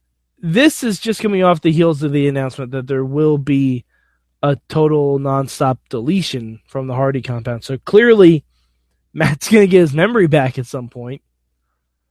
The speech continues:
Um, but I, I don't know. Like, Matt, Matt shouldn't have amnesia,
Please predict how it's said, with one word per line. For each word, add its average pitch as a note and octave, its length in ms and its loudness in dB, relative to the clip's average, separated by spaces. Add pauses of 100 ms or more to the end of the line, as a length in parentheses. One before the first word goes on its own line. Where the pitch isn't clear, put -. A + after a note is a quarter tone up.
(560)
Um, A#2 680 -6 (1800)
but D3+ 200 -2
I, F#3+ 360 2
I G#3+ 40 6
don't E3+ 180 4
know. D3+ 360 2 (380)
Like, F3+ 260 2
Matt, A3 360 2 (2250)
Matt G3+ 480 0
shouldn't G3 500 -10
have G3+ 480 0
amnesia, E3 1040 -8